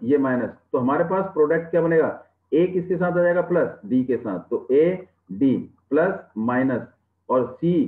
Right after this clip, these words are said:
किसके साथ आ जाएगा? B के साथ। तो सी प्लस सी बी। तो इन्होंने क्या कर दिया? अपना आयन एक्सचेंज कर दिए,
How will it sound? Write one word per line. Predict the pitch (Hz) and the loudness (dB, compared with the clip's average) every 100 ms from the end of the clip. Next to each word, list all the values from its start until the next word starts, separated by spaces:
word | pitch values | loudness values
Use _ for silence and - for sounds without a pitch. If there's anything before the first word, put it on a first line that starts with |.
| - - _ _ - | -4 -18 _ _ -8
किसके | 147 170 | -6 -4
साथ | 175 170 | -2 2
आ | 170 | 4
जाएगा? | 170 165 | 4 2
B | 110 131 | 2 0
के | 131 | 0
साथ। | 123 107 92 - _ _ | -2 -4 -8 -14 _ _
तो | 123 | -8
सी | - 165 143 | -4 -2 -2
प्लस | 156 170 180 | 2 0 0
सी | - - _ _ - 160 175 143 | -6 -18 _ _ -4 -2 -2 -4
बी। | 104 117 104 - - - | -6 -4 -4 -6 -14 0
तो | 147 | 2
इन्होंने | 127 143 175 | 4 2 2
क्या | 180 170 | 2 2
कर | 175 | 2
दिया? | 180 170 | 0 0
अपना | 175 175 139 - _ - | 0 -2 -2 -6 _ -8
आयन | 120 147 175 | -2 0 0
एक्सचेंज | 147 - 131 120 | -2 -2 -2 0
कर | 120 101 | -2 -4
दिए, | 98 | -4